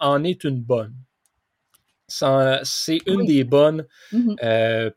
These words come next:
Speaker 1: pas juste dans cette division-là. Par contre, il y en a une autre, euh, au sein de la centrale de l'Américaine qui est très bonne également. Et ça, ben,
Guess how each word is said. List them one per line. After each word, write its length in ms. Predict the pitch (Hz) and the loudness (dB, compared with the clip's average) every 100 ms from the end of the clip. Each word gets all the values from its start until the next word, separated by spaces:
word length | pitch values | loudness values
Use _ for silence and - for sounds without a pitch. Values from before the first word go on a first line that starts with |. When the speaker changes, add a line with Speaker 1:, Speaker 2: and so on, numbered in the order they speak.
| - | 4
Speaker 1:
pas 160 | 190 | 4
juste 200 | 160 208 | 4 2
dans 140 | 180 147 | 4 4
cette 200 | 156 123 | 2 -2
division-là. 680 | 127 123 123 135 120 117 104 _ _ _ _ _ | -6 -8 -2 0 0 -2 -6 _ _ _ _ _
Par 200 | 185 - | 0 2
contre, 340 | 240 269 196 170 | 4 4 4 4
il 60 | |
y 40 | 175 | 6
en 200 | 190 196 | 8 8
a 40 | |
une 220 | 202 196 | 6 8
autre, 580 | 226 180 120 - - _ _ _ | 6 6 2 -10 -20 _ _ _
euh, 220 | 127 123 123 | -6 -4 -4
au 120 | 123 | -4
sein 180 | 165 160 | -4 0
de 60 | |
la 100 | 156 | 0
centrale 420 | 131 143 131 147 156 | 0 -2 0 0 2
de 100 | 139 | 2
l'Américaine 920 | 131 135 127 123 160 165 170 160 - | 4 2 -2 2 4 4 2 -4 -10
qui 260 | - 151 143 | -8 0 0
est 100 | 135 | 2
très 220 | 143 143 | 4 6
bonne 200 | 165 196 | 6 4
également. 640 | 156 143 135 139 165 190 196 _ _ _ _ | 4 4 4 4 4 4 -2 _ _ _ _
Et 180 | - 147 | 0 0
ça, 360 | 143 - 247 247 | 2 2 4 6
ben, 560 | 160 151 143 139 135 | 8 8 8 6 2